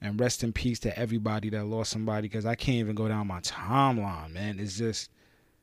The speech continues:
bad news, bad news, bad news. I'm just tired of seeing it.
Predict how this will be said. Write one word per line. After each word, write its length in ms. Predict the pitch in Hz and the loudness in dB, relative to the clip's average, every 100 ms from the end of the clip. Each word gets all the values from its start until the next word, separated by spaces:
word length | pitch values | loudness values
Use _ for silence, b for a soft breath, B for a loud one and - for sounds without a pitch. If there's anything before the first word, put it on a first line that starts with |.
| _ - | _ 2
bad 320 | 123 127 117 | 8 8 8
news, 320 | 123 113 95 | 2 0 -2
bad 320 | 98 123 127 | 2 4 6
news, 320 | 120 117 101 | 4 -2 -4
bad 320 | 85 113 113 107 | -4 0 0 0
news. 300 | 110 113 104 | -2 -2 -2
I'm 100 | 107 | -4
just 200 | 104 - | -4 -4
tired 300 | 110 110 95 | -2 -2 -2
of 80 | |
seeing 440 | - - 113 120 107 | -4 -2 0 0 -2
it. 120 | 101 | -6